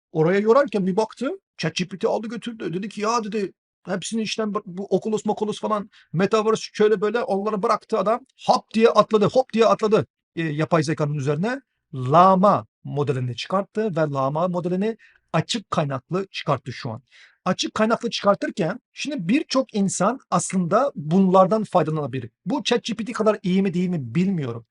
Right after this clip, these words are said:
Ama ben bir gün ona zamanım yettiği zaman, benim takım arkadaşlarımın zamanı yettiği zaman muhtemelen açık kaynaklı yapay zekayı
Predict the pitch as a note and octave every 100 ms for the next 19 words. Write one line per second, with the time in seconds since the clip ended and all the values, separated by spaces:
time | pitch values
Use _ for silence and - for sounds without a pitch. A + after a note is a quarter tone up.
0 | _ _ _ A3 B3+ F3+ C#3 C4 - _
1 | - A#2 F3+ C4+ C4 C#3+ A#3 G3 C3+ F3+
2 | B3 _ _ _ _ E3 G#3+ C4 G#3+ C#3+
3 | D#3 D#3+ E3+ A3 G#3 D3+ - - G#3 F#3+
4 | D3 F#3 F#3+ F#3+ F3+ E3+ A#3 C4+ A#3 G#3
5 | - E3+ D#3 C3+ C#3+ C#3 C3+ C3+ - D#3+
6 | E3+ G3 A3 - _ _ D3+ - - B3+
7 | G#3+ E3+ - D#3+ B3+ - F#3+ E3+ D#3 -
8 | G#3+ A#3 _ - C#3+ F3+ F3+ - - D3
9 | E3+